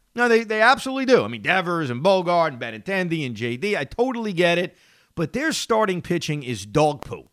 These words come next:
I mean, there's no other way around it. Without Chris Sale, Nady Eovaldi's their opening day starter. I, I think the Red Sox are gonna be a under five hundred team, partially because they gotta play ten games against the Yankees,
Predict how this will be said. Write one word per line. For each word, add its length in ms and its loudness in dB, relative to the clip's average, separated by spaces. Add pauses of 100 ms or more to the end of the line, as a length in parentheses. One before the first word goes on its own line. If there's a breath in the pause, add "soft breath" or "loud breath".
I 60 -4
mean, 100 2
there's 180 -2
no 200 6
other 120 4
way 200 2
around 400 4
it. 80 -6 (280 soft breath)
Without 440 6
Chris 260 -4
Sale, 540 2 (160 soft breath)
Nady 260 2
Eovaldi's 600 4
their 180 4
opening 340 0
day 160 0
starter. 640 -2 (460 soft breath)
I, 160 -6
I 120 6
think 200 0
the 80 4
Red 320 2
Sox 440 2
are 60 -2
gonna 160 -2
be 160 0
a 100 0 (140)
under 260 2
five 320 2
hundred 300 -4
team, 180 -4
partially 500 -2
because 280 -2
they 80 0
gotta 180 2
play 220 -4
ten 180 -6
games 240 -2
against 280 -6
the 80 -8
Yankees, 420 -8